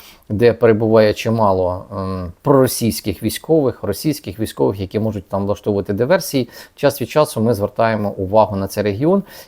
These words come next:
І, м, місяць тому, е, відомий в Молдові та в усьому світі проросійський олігарх молдовського походження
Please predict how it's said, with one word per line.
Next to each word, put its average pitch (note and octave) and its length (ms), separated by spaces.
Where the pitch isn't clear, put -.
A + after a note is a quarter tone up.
І, B2+ 160
м, G#2 160
місяць C3 340
тому, C#3+ 460
е, A2+ 140
відомий C#3+ 800
в G#2+ 200
Молдові B2 400
та A2 120
в G#2+ 60
усьому A2 360
світі A2 520
проросійський A2+ 800
олігарх G#2+ 500
молдовського G2+ 540
походження G2 720